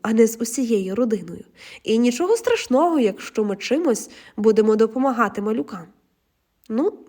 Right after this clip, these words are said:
дивись, сину, жити тобі, просто не хочеться, щоби тобі сіли на шию».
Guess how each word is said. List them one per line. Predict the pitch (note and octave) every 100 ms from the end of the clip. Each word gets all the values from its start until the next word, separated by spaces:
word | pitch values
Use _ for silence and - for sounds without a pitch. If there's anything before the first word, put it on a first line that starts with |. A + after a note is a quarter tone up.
| -
дивись, | G3+ G#3 A#3 F#4+ -
сину, | F3 F3 - _ - - - -
жити | G#3+ A3+ F4 F#4
тобі, | F4 C#4 G4 C#4 - - _ _ -
просто | A#3+ B3+ - B3+
не | A#3 A#3+
хочеться, | - F#4 C#4 F#3+ - F#3+ F#3+
щоби | - G#3+ G3 G3+
тобі | G3+ G3+ G3 C4 C#4+ - - -
сіли | - A#3+ F#3+ G3
на | A#3+
шию». | - - -